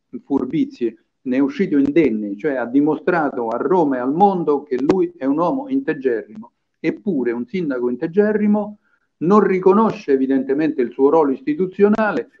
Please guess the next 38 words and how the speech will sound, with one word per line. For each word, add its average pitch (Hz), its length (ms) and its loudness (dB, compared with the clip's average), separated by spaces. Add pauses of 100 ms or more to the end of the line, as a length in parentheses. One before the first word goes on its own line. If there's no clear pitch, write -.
(160)
e 139 180 2
va 175 160 4
a 175 80 -4
firmare 175 420 0
il 135 100 -6
contratto 143 480 -2
per 131 140 0
lo 127 120 -4
stadio 147 340 -2
della 123 260 0
Roma 151 540 -2
a 131 120 -4
New 123 180 0
York. 120 440 0
Ma 113 120 -12
scherziamo? 135 920 -2
Cioè, 151 220 0
semmai, 143 880 0 (560)
cioè, 131 200 -4
am-, 123 180 -8 (200)
ammettiamo 156 380 -2
che 151 80 2
io 143 80 2
sia 147 140 0
diventato 139 480 2
matto 156 400 0
e 127 60 0
sia 131 180 -4
a 135 80 -10
favore 143 520 2 (380)
dello 139 300 0
stadio 147 360 2
di 135 80 6
Tor 135 220 4
di 131 80 2
Valle, 117 400 2 (420)
è 127 100 -6
il, 120 200 -2